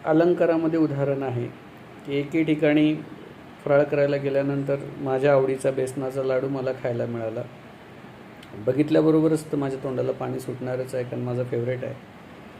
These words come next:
मी काय म्हणणार, "पाहता पाणी सुटे, खाता दात तुटे." काय? "पाहता पाणी सुटे, खाता दात तुटे,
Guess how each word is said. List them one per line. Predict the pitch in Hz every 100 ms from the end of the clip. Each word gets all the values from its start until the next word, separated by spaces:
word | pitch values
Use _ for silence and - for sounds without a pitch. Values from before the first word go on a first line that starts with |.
| - - -
मी | 151
काय | 165 175
म्हणणार, | 165 131 123 127 - - - - - - - - 160
"पाहता | 165 180 220
पाणी | 208 180 185 214
सुटे, | 208 175 151 123 123 - - - - - -
खाता | - 156 - 175
दात | 143 139
तुटे." | 143 - 123 - 98 - - - - - - - - - -
काय? | 131 156 240 - - - - - -
"पाहता | 143 147 147 180 202 277 - - -
पाणी | 170 196 226
सुटे, | 208 151 147 143 185 247 - - - -
खाता | - 151 151 190 220 285 - 139
दात | 165 233 - -
तुटे, | 175 143 139 190